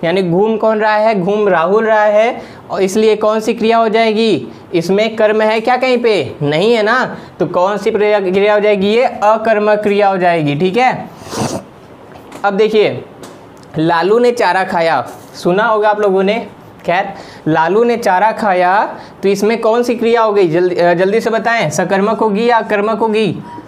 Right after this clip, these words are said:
जल्दी से बताइए, टाइम कम है। Very nice। तो देखिए, लालू ने चारा खाया, तो देखिए यहाँ पे क्या हो रहा है, कुछ कम हो रहा है क्या, क्या कम हो रहा है भाई, यहाँ पे चारा जो है वे कम हो रहा है, ठीक है,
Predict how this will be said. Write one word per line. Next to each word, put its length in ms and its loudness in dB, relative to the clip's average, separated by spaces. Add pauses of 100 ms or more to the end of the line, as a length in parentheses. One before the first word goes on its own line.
(200)
जल्दी 320 0
से 80 -2
बताइए, 640 0
टाइम 280 -2
कम 200 0
है। 320 -8 (200)
Very 340 2
nice। 220 -2 (400)
तो 340 0 (180)
देखिए, 220 2
लालू 360 2
ने 140 2
चारा 320 2
खाया, 400 0 (500)
तो 80 2
देखिए 300 0
यहाँ 320 2
पे 360 2 (120)
क्या 140 2
हो 140 2
रहा 120 4
है, 60 -2
कुछ 180 -2
कम 200 0
हो 140 2
रहा 100 4
है 80 0
क्या, 180 2 (380)
क्या 140 0
कम 200 0
हो 120 0
रहा 100 0
है 60 2
भाई, 300 0 (320)
यहाँ 220 0
पे 280 0
चारा 440 0
जो 160 2
है 280 2
वे 140 0
कम 240 0
हो 220 0
रहा 120 2
है, 120 0
ठीक 200 0
है, 280 0